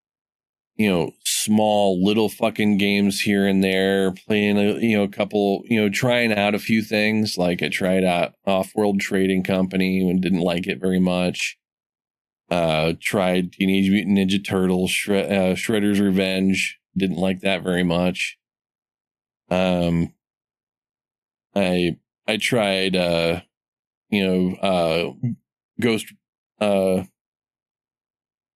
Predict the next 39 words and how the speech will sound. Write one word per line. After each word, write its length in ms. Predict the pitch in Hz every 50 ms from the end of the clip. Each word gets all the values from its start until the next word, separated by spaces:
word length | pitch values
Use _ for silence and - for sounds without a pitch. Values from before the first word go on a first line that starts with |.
| _ _ -
uh, 320 | 85 80 78 73 64 64 73 _ _ _ _ _ _ -
uh, 140 | - 69 73 67 _ _ -
Tom 180 | - 131 120 113
Clancy's 400 | 104 - 117 107 104 - 104 95
Ghost 300 | 101 107 104 98 - -
Recon 360 | 101 98 101 101 98 95 95
Wildlands. 760 | 87 87 92 95 101 98 101 98 98 98 101 101 98 - - _ _ _ _ _ _ -
Didn't 200 | 104 104 98 98
like 180 | 101 98 92 95
that 160 | 101 98 92
very 160 | 90 87 87
much. 500 | 90 87 85 85 90 90 - - - - _ _ _ _ _ _ _ _ _ _ _ -
Uh, 440 | 101 98 95 92 92 90 87 85 80 - - _ _ _ _ _ _ _ _ -
you 120 | 117 110
know, 260 | 110 113 107 107 107
it's, 380 | 107 107 113 104 - - - -
it's 280 | - 123 123 117 - -
just, 200 | 131 123 - -
like, 220 | 117 110 110 101
a 60 | 107
bunch 280 | 104 107 113 113 113 -
of 200 | 117 104 98 104
little 200 | 107 104 107 101
things. 520 | - - 98 95 92 95 98 95 - - - -
I've 140 | - 98 -
tried 240 | - - 110 107 104
to 80 | 101
play 240 | 98 - 107 104 101
Hard 220 | 98 98 104 101 98
Space, 320 | - - 104 101 101 104
uh, 320 | 90 73 104 104 101 98
Hard 180 | 95 131 135 127
Space 280 | 131 131 123 117 - -
Shipbreaker, 680 | 123 101 - - 110 107 104 101 - - 104 104 101
and 80 | 101 98
I 80 | 98
just 180 | 98 98 101 -
need 160 | - 98 98
to, 260 | 95 95 98 98 76